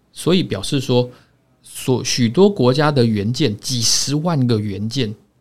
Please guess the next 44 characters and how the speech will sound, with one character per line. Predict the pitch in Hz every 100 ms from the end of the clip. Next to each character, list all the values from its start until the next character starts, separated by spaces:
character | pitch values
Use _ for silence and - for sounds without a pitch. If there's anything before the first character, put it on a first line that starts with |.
| _
组 | - 120 104
成 | 101 104 107
的 | 110
一 | -
台 | 117 113 98 -
E | 113 110
U | 107
V， | 107 98 113 _ _ _
其 | _ - 127
实 | 135 127
是 | 120 147
许 | - 98
多 | 120
国 | 123 101
家 | 107
厂 | 110 110
商 | 113 104 98
的， | 107 - _ _
的 | 104 95 95 - _ -
共 | 139 104
同 | 95 95
的 |
杰 | - 104 101
作， | 104 -
他 | -
们 | 113 104 104 - - _ _
可 | -
能 | 104
花 | 104 113 110
了 | 104
总 | - 95
共 | 104 113 113
上 | - - 131 107
百 | 95
亿 | 107
美 | 101 101
元 | - _
才 | - 107
完 | 104 101
成 | 101 98
这 | 101
件 | 104
事 | -
情。 | - 127